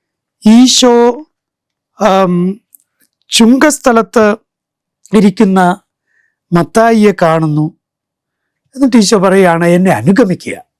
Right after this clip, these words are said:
അപ്പോൾ നോക്കൂ, ചുങ്കസ്ഥലം അത് റോമാക്കാർക്ക് വേണ്ടി ചുങ്കം പിരിക്കുന്ന സ്ഥലമാണ്. ചുരുക്കി പറഞ്ഞാൽ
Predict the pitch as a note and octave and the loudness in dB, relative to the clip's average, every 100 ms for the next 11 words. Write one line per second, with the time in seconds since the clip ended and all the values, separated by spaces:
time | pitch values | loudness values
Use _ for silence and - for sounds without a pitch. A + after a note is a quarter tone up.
0 | _ _ _ _ _ _ _ _ _ _ | _ _ _ _ _ _ _ _ _ _
1 | _ _ _ _ C4 G3+ A3+ C#4+ _ _ | _ _ _ _ -2 0 0 -4 _ _
2 | _ _ _ _ _ - G#3 G3 A#3+ B3 | _ _ _ _ _ -4 -2 0 -2 -2
3 | - _ _ _ _ _ _ _ _ _ | -8 _ _ _ _ _ _ _ _ _
4 | _ _ - G#3 G#3 C#4 C#4 - D#3+ - | _ _ -4 0 2 0 -2 -4 -4 -6
5 | _ _ _ _ - F#3+ F#3 F3+ A#3+ F#3+ | _ _ _ _ -8 -2 0 2 2 2
6 | G3 B3 C4 C4 B3 - G#3+ G#3 F#3+ B3 | 0 0 0 0 0 -2 0 0 0 -2
7 | A3 F3 G3+ G3 F3+ F3+ E3 A3 - A3 | -2 -2 -2 -2 -4 -2 -6 -6 -6 -2
8 | A#3 A3 - _ _ _ _ _ _ _ | 0 -2 -6 _ _ _ _ _ _ _
9 | - - - - A#3 C4+ G#3+ G#3 G3 F#3+ | -20 -20 -8 -2 0 0 -2 -2 -2 -2
10 | C3+ | -4